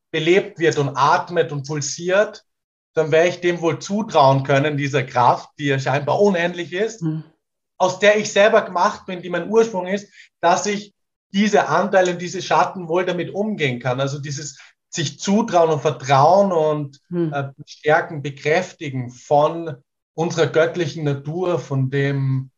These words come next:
Speaker 1: unendlichen Wesen, was wir sehen, immer wieder und immer wieder. Das ist für mich auch Gebet, immer wieder erinnern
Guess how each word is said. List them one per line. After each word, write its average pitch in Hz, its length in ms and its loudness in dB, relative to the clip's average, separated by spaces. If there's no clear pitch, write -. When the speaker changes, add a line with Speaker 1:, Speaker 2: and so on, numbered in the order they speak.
Speaker 1:
unendlichen 151 720 -2
Wesen, 156 400 -4
was 131 140 -6
wir 131 100 -4
sehen, 127 280 -6
immer 165 340 -4
wieder 180 260 -2
und 143 160 -2
immer 165 220 -2
wieder. 156 160 -4
Das 175 240 -4
ist - 100 -18
für 170 100 -12
mich 143 200 -2
auch 151 160 0
Gebet, 165 400 -4
immer 185 240 -4
wieder 165 160 -2
erinnern 165 500 -6